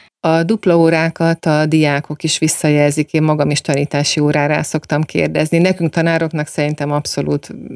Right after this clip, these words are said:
egyszerűsíti, segíti, nyilván új kihívások vannak, hiszen informatika órán én is szoktam ezt gyakorolni. Fele annyi cucc a táskába, másnapra fele annyit kell készülni,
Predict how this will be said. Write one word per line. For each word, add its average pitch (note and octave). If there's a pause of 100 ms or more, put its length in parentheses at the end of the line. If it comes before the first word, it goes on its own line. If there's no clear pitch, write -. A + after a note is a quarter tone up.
(100)
egyszerűsíti, D3
segíti, D3+
nyilván D3+
új D3+
kihívások D3
vannak, D#3
hiszen D#3+
informatika D3+
órán D3
én D3
is -
szoktam D3+
ezt D3+
gyakorolni. D#3 (520)
Fele D#3+
annyi C#3+
cucc -
a D#3
táskába, D3+
másnapra D3+
fele D3+
annyit C#3
kell C#3+
készülni, D3